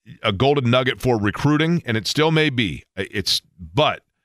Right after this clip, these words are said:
they don't play well together. They don't look overly prepared in game plan. They're not well constructed. And one would assume their roster is gonna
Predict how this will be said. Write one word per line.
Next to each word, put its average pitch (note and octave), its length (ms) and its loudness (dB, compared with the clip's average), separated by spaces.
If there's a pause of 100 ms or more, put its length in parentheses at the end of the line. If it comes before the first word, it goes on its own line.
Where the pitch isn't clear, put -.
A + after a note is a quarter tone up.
(680)
they B2+ 180 2
don't C#3+ 300 0
play D#3+ 160 4
well B2 220 2
together. G2+ 440 0 (100)
They B2 140 2
don't C3 300 -2
look D#3+ 200 0
overly C3+ 340 2
prepared A#2+ 420 2
in G#2 120 0
game F#2 260 2
plan. G#2 400 0
They're A#2+ 200 0
not C3 280 0
well C3+ 260 2
constructed. A#2 840 0 (2250)
And D3 560 2 (680)
one D3+ 320 0
would D#3 120 2
assume E3 400 0
their C#3 160 2
roster D3 400 2
is A2+ 120 -2
gonna C3 200 -2